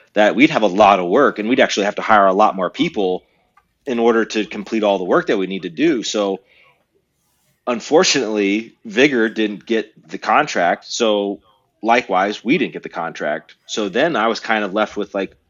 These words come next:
a big empty space of, like, I don't have a lot of work. So they actually tried to, like, farm me out to another company to, like, have me work for them. And I was just like, it was, they were asking me about, like,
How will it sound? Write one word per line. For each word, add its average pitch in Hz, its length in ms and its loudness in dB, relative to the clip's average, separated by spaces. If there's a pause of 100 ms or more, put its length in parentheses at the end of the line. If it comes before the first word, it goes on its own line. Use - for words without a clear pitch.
a 107 80 -6
big 113 280 -4
empty 104 300 -4
space 123 440 -2
of, 98 100 -8
like, 98 280 -6
I 101 80 -6
don't 110 240 -2
have 98 140 -4
a 98 40 -4
lot 104 160 2
of 85 80 -4
work. 117 400 2 (420)
So 127 200 0
they 151 160 8
actually 131 340 4
tried 123 200 4
to, 123 80 2
like, 107 180 0
farm 117 440 0
me 101 140 -4
out 113 260 -2
to 101 80 -4
another 101 340 -2
company 98 640 -6 (440)
to, 117 100 0
like, 104 180 0
have 120 200 2
me 117 120 -2
work 113 200 0
for 98 160 -6
them. 104 520 2 (680)
And - 100 -10
I - 20 -8
was 165 100 -8
just 131 180 -8
like, 113 240 -2
it 123 60 -4
was, 131 260 -4
they 120 120 -2
were 117 80 2
asking 143 280 0
me 131 40 -6
about, 120 180 2
like, 98 180 -6